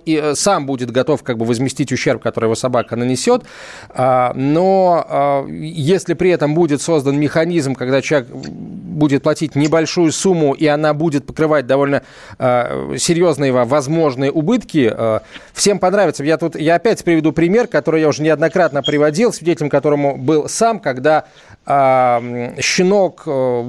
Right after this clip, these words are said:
лабрадора, ну как щенок, уже такой подросток, да, может быть, в районе года было, а, собаке, а, играя, не будучи как бы, э, на поводке, в наморднике,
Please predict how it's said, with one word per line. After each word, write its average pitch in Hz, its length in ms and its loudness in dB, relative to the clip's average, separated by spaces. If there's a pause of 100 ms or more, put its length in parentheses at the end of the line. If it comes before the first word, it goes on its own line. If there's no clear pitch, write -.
(180)
лабрадора, 151 920 2
ну 185 160 -2
как 165 180 -2
щенок, 180 360 -2
уже 135 140 0
такой 139 260 -2
подросток, 147 500 -2
да, 135 160 2
может 123 200 -2
быть, 113 240 -4
в 117 280 -6
районе 123 260 0
года 139 320 2
было, 107 300 0 (340)
а, 104 580 0
собаке, 135 580 -2
а, 123 300 -2
играя, 165 840 2
не 147 260 -2
будучи 160 380 0
как 139 220 -2
бы, 131 80 2
э, 113 460 0 (140)
на 123 140 0
поводке, 135 520 0
в 127 80 -8
наморднике, 151 720 -2